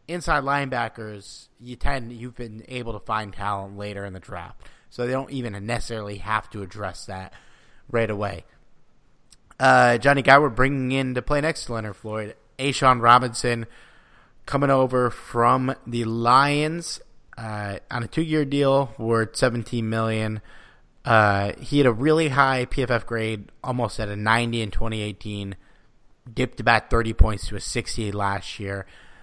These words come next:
Uh, I look, I, I really don't know a ton about this guy. Johnny, tell me about him. What, how do you feel about this move?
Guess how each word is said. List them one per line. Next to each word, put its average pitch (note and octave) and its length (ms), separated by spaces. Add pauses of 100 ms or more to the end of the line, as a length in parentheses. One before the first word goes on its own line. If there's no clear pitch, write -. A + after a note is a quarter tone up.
(300)
Uh, G#2 240 (120)
I C#3+ 120
look, D3+ 280
I, D3 200
I C3+ 360
really A#2 360
don't G#2 180
know G#2 260
a G#2+ 120
ton G#2 220
about G2+ 260
this G2+ 180
guy. G2 240
Johnny, G#2+ 300
tell D3 180
me B2+ 120
about F#2+ 220
him. F#2+ 160
What, A2+ 160
how A2+ 140
do B2 80
you A2 60
feel B2 120
about A2 140
this A2 200
move? F#2 180